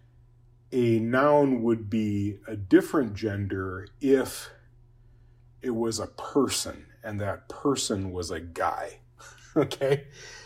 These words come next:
So if we took a name like, let's say, Attila the Hun, okay?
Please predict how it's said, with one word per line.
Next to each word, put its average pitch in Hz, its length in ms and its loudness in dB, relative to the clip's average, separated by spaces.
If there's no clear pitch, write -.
So 190 600 8
if 175 180 2
we 190 120 4
took 233 260 0
a 185 80 8
name 156 420 4
like, 127 300 4
let's 139 240 2
say, 131 260 4
Attila 151 600 2
the 110 140 2
Hun, 98 560 -4
okay? 104 480 -2